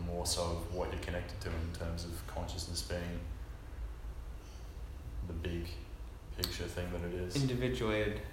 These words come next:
Speaker 1: Yeah.
Speaker 2: unit.
Speaker 1: Yeah.
Speaker 2: of consciousness. Yeah,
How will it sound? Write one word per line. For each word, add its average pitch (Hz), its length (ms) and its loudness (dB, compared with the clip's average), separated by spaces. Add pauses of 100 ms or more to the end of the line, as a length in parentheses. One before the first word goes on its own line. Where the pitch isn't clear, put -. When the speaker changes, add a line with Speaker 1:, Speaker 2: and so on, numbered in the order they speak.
(360)
Speaker 1:
Yeah. - 240 0 (460)
Speaker 2:
unit. 113 320 2 (520)
Speaker 1:
Yeah. - 300 -2 (100)
Speaker 2:
of 123 100 0
consciousness. 110 840 4 (640)
Yeah, 143 220 6